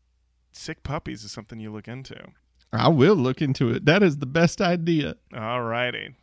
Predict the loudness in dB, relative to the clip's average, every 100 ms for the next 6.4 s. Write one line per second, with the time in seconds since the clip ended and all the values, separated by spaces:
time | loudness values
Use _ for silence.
0 | _ -4 -4 -4 -10 -8 -8 -6 -10 -6
1 | -6 -6 -8 -10 -8 -8 -10 -14 -16 -6
2 | -4 -4 -4 -4 -2 -4 -12 -12 -14 -14
3 | -12 -12 -12 -16 _ _ _ _ _ -4
4 | -2 0 0 -2 -2 -2 -4 -6 -8 -8
5 | -8 -10 -14 _ _ _ _ _ _ 0
6 | 2 2 0 -6